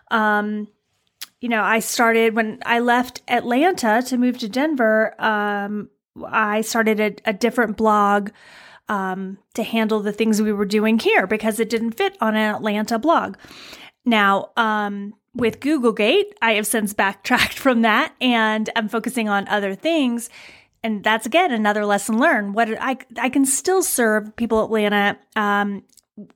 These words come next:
because we have staff in Atlanta. So that's what I'm focusing on. So my point here is that,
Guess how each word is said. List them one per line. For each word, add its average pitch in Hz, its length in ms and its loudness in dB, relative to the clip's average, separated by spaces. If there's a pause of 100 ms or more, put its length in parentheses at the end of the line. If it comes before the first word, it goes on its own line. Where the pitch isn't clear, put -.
(320)
because 208 340 0
we 220 80 2
have 180 160 0
staff - 380 -4
in - 60 -10
Atlanta. 135 440 -8
So 233 280 2
that's 226 260 0
what 208 100 0
I'm 185 100 -2
focusing - 460 -8
on. 165 220 -6 (460)
So 262 400 2
my 262 160 2
point 277 320 2
here 233 200 4
is 190 180 0
that, 190 300 -2